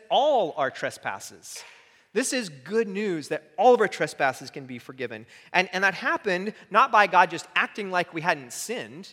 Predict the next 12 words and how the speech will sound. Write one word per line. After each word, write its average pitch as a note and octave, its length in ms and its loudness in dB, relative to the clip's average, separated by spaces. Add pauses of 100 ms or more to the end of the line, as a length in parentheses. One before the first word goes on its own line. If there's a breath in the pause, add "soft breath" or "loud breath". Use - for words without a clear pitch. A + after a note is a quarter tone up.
(100)
not F#3 240 -2
ju-, G3 160 -10
by E3+ 160 0
him E3 180 -6
pretending F3+ 760 -6
that C3+ 120 -4
we C3 120 -10
weren't B2 220 -12
sinners, A#2 500 -12 (340 loud breath)
but G3 340 4
by F3+ 140 6
him G3+ 260 -4